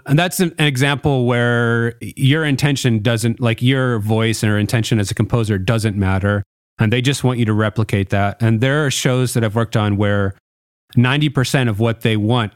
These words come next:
is that. They want you to just recreate the temp music. And that's very frustrating. And I mean, I've worked with people who are great showrunners and, and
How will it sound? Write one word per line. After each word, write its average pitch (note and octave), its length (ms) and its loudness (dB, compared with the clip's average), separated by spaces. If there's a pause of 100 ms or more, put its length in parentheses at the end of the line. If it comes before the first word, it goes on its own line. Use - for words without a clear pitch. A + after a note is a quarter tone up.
is B2+ 260 0
that. F#2 260 -2
They A2+ 80 2
want A2+ 240 0
you A2+ 120 2
to A#2+ 120 0
just A2 220 -2
recreate A2 580 0
the A2 80 -2
temp G#2 260 -2
music. F#2+ 320 0
And A#2 140 -2
that's D3+ 160 -2
very A2+ 500 -2
frustrating. F#2+ 840 -2 (440)
And D#3 140 0
I D#3+ 160 0
mean, D#3 120 0
I've D3 200 -2
worked E3 260 -2
with C#3+ 220 0
people B2+ 320 0
who B2 240 2
are G#2+ 280 -2 (140)
great C#3 400 0
showrunners A#2 560 0
and, G#2 220 0 (160)
and A2+ 200 2